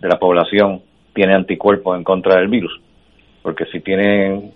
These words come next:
un por ciento alto de positividad, pues entonces esas cifras que son tan y tan bajas, pues obviamente no están correctas,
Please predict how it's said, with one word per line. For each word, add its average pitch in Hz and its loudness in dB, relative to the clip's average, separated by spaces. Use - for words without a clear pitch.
un 98 -12
por 104 2
ciento 101 4
alto 98 4
de 92 4
positividad, 98 0
pues 87 -6
entonces 92 0
esas 95 -2
cifras 98 0
que 98 -2
son 90 -4
tan 92 0
y 90 -4
tan 87 0
bajas, 98 4
pues 85 -8
obviamente 90 -4
no 87 -4
están 90 -4
correctas, - -4